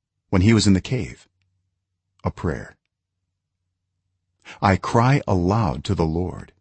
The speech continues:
I lift up my voice to the Lord for mercy. I pour out before him my complaint. Before him I tell my trouble. When my spirit grows faint within me,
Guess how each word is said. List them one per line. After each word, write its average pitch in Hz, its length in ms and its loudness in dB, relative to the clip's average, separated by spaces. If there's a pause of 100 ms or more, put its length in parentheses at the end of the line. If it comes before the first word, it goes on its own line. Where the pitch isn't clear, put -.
(320)
I 107 120 4
lift 117 260 4
up 117 80 8
my 107 160 8
voice 110 320 6
to 117 100 2
the 95 120 4
Lord 90 500 0 (160)
for 98 240 2
mercy. 104 560 0 (800)
I 107 100 6
pour 160 320 4
out 120 140 4
before 131 320 2
him 117 160 6
my 101 180 6
complaint. 101 540 0 (200)
Before 131 420 4
him 104 420 -2 (220)
I 85 120 0
tell 98 300 -2
my 71 180 -2
trouble. - 460 -8 (1400)
When 113 160 8
my 98 100 8
spirit 135 480 0
grows 98 280 4
faint - 360 2
within 101 340 2
me, 76 140 0